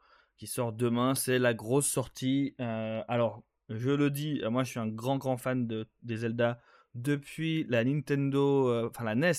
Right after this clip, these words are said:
hein, depuis la toute première Nintendo. Même, j'avais le Game and Watch Zelda.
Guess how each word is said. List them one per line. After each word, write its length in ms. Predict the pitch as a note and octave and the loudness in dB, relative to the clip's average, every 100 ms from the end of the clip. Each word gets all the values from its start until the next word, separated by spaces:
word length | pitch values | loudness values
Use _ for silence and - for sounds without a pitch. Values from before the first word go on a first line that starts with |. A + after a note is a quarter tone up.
| - | -2
hein, 100 | A2 | -4
depuis 220 | A2 A2+ | -6 -8
la 60 | A2 | -6
toute 140 | D3+ | -6
première 260 | - C3+ B2+ | -4 -2 0
Nintendo. 520 | A#2+ A2+ A2+ C#3 D#3+ _ _ _ - | 0 0 0 -2 -4 _ _ _ -2
Même, 200 | B2+ D3 | 0 2
j'avais 260 | B2 B2 | 2 2
le 100 | A#2+ | 2
Game 200 | A#2 D#3+ | 2 2
and 100 | D3+ | 4
Watch 380 | C#3 D3 C#3+ - - | 4 2 0 -4 -8
Zelda. 520 | A2+ A#2+ A#2 A#2+ C#3 | -4 -2 2 0 -2